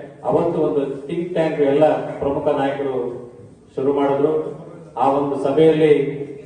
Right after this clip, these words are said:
ನಮ್ಮ ಅಂದಿನ ಪ್ರಧಾನಮಂತ್ರಿಗಳಾದಂಥ ಶ್ರೀಮತಿ ಇಂದಿರಾ ಗಾಂಧಿ ಅವರು ಭಾಗವಹಿಸಿದ್ದರು. ಆ ಒಂದು ಸಭೆಯ ನಡವಳಿಯ ಅನುಸಾರವಾಗಿ ಪ್ರಪ್ರಥಮವಾಗಿ ಈ ಒಂದು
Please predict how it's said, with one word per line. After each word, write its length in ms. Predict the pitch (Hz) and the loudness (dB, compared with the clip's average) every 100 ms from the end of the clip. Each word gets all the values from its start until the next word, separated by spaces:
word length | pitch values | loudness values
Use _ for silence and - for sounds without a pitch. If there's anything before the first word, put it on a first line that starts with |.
| - - - - | -20 -20 -20 -6
ನಮ್ಮ 200 | 139 143 | -2 2
ಅಂದಿನ 600 | 139 139 135 135 151 156 | 2 2 0 -2 0 0
ಪ್ರಧಾನಮಂತ್ರಿಗಳಾದಂಥ 1300 | 156 139 139 147 143 135 135 135 135 135 131 135 135 131 | 0 0 2 2 2 -2 0 2 2 0 -2 -2 -4 -4
ಶ್ರೀಮತಿ 360 | 131 123 123 | -6 -6 -6
ಇಂದಿರಾ 240 | 120 139 135 | 0 2 2
ಗಾಂಧಿ 240 | 131 127 | 0 0
ಅವರು 200 | 127 123 | 0 2
ಭಾಗವಹಿಸಿದ್ದರು. 920 | 123 123 127 127 - 131 139 139 143 - - - - - 120 | 2 2 0 -4 -2 0 0 -2 -8 -12 -16 -20 -20 -12 0
ಆ 120 | 135 | 2
ಒಂದು 440 | 139 139 135 135 | 2 -2 -2 -2
ಸಭೆಯ 340 | 127 135 151 147 - - - 127 | 0 4 4 4 0 -6 -8 -4
ನಡವಳಿಯ 440 | 135 147 143 143 | 2 4 4 4
ಅನುಸಾರವಾಗಿ 720 | 127 135 143 135 131 131 135 151 151 - - - - | 2 -2 -4 -4 -2 -2 -2 -4 -8 -12 -16 -20 -4
ಪ್ರಪ್ರಥಮವಾಗಿ 1300 | 147 151 180 175 - 156 151 143 139 113 113 - 135 | 0 2 2 2 2 4 4 2 0 -2 -4 -10 -2
ಈ 60 | 147 | 0
ಒಂದು 600 | 139 139 135 127 - | 2 0 -2 -2 -4